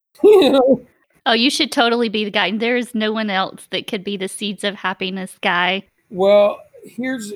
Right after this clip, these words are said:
Speaker 1: here's a story, and, and, and I will land the plane with my teacher here, all right, when it comes
Speaker 2: <laughs> Okay.
Speaker 1: All right, so when the stories are face-to-face, that's when they're the most different,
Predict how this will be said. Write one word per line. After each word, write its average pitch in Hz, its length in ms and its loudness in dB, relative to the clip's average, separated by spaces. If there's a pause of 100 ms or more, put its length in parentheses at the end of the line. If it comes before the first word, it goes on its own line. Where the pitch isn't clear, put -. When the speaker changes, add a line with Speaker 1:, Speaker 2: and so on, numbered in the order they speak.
Speaker 1:
here's 202 200 -4
a 202 80 -6
story, 143 480 -4 (200)
and, 147 440 -4 (340)
and, 180 160 -6
and 170 300 -2
I - 20 0
will 180 280 2
land 185 300 2
the 180 40 0
plane 165 440 0
with 151 160 -2
my 143 200 -4
teacher 131 420 -14
here, 101 160 -20 (240)
all 120 80 -14
right, 139 240 -10
when 135 140 -14
it 123 100 -20
comes 143 180 -8 (360)
Speaker 2:
<laughs> - 440 -18 (920)
Okay. - 400 -10 (100)
Speaker 1:
All 170 140 4
right, 127 140 -6
so 151 400 -2 (120)
when 185 320 -2
the 180 80 -2
stories 220 380 2
are 170 60 -6
face-to-face, 151 760 -6
that's 131 220 -8
when 135 120 -6
they're 131 200 -4
the 123 140 -16
most 135 300 -8
different, - 260 -12